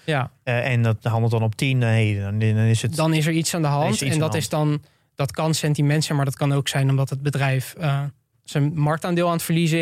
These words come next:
Speaker 1: is of dat er iets echt fundamenteel fout gaat. Waar ik op let is, ik kijk, ik gebruik die ratio's om te screenen op basis van hoe de markt er naar kijkt. Dus ik kijk op lage P I's, laag price to cash flow vooral. Dat vind ik interessanter.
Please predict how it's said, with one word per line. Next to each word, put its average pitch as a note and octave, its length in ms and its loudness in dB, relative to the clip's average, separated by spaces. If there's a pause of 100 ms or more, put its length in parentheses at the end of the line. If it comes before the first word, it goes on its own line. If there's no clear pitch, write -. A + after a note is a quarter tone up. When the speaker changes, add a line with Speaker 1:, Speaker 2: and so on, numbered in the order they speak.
Speaker 1:
is D#3+ 140 -2
of D3 80 -8
dat C#3 160 -6
er - 60 -12
iets D3+ 280 -6 (100)
echt - 240 -6
fundamenteel D#3+ 500 0
fout E3 320 -2
gaat. G3 380 -4 (520)
Waar D3 260 -2
ik D#3+ 180 -4
op F3 140 2
let E3 220 0
is, D#3+ 160 -2
ik D3 120 -6
kijk, D#3 380 -2 (100)
ik - 160 -12
gebruik C#3+ 260 2
die C#3+ 100 0
ratio's C#3+ 420 0
om D3 80 4
te C#3+ 80 0
screenen D3 360 0
op C#3 160 0
basis C#3+ 340 0
van C3+ 340 0 (420)
hoe D3+ 160 0
de D3 60 2
markt C#3+ 260 0
er D3 60 0
naar C3+ 120 0
kijkt. D#3 420 -2
Dus C#3+ 160 -2
ik - 80 -14
kijk C3+ 220 -4
op C#3+ 100 -8
lage C#3 300 0
P - 140 -12
I's, D3 340 0
laag D3 260 -2 (220)
price D3 260 -4
to D3+ 160 -6
cash D#3 140 -2
flow E3 220 0
vooral. D3+ 340 0
Dat G3+ 100 -2 (240)
vind - 180 -2
ik C#3 80 -2
interessanter. D#3 720 -2